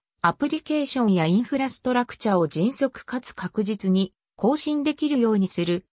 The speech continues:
フルマネージド型の継続的配信サービスです。コーディパイプラインは、コードが変更された場合、定義したリリースモデルに基づいて、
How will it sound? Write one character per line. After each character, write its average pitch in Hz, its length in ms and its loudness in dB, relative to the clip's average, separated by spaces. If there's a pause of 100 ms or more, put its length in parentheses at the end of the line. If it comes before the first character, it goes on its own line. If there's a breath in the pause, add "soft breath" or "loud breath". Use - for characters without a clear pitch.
(140)
フ - 160 -2
ル 277 140 2
マ 277 160 2
ネ 285 160 0
ー 285 40 -2
ジ 269 120 -6
ド 254 140 0
型 233 320 0
の 220 120 2
継 233 220 0
続 247 260 -4
的 240 240 0
配 226 180 0
信 269 220 -2
サ 277 240 0
ー 220 80 2
ビ 196 80 2
ス 156 180 -4
で 147 140 0
す。 - 280 -10 (360)
コ 269 200 2
ー 320 60 0
デ 311 80 -2
ィ - 40 -2
パ 285 180 2
イ 262 100 0
プ 285 140 0
ラ 285 140 2
イ 240 160 2
ン 190 80 4
は、 156 220 2 (220)
コ 294 200 0
ー 285 40 0
ド 202 140 4
が 165 80 -2
変 190 260 0
更 254 240 2
さ 220 160 -4
れ 208 100 -2
た 202 140 -2
場 190 200 2
合、 185 140 0 (260)
定 294 240 0
義 196 160 -2
し - 100 -8
た 170 220 -6 (240)
リ 190 100 2
リ 294 220 2
ー - 20 -6
ス 311 160 -6
モ 311 140 0
デ 269 100 2
ル 208 100 2
に 175 120 2
基 160 40 0
づ 214 360 -2
い 190 80 0
て、 160 260 -2